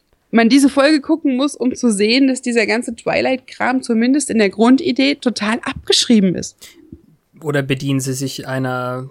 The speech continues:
Speaker 2: nein, nee, ich sehe das auch so. Ich wollte grad sagen, bedienen sie sich einer, einer weiteren gemeinsamen Quelle, aber eigentlich ist es ja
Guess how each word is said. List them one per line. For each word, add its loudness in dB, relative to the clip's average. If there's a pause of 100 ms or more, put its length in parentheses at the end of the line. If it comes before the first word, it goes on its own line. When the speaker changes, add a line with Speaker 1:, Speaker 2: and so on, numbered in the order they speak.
(120)
Speaker 2:
nein, -4
nee, -6 (120)
ich -14
sehe -8
das -12
auch -14
so. -16 (1300)
Ich -12 (160)
wollte 0
grad 0
sagen, 0
bedienen -4
sie -6
sich -8
einer, -4
einer -8 (120)
weiteren -4
gemeinsamen -4
Quelle, -2
aber -8
eigentlich -8
ist -12
es -12
ja -10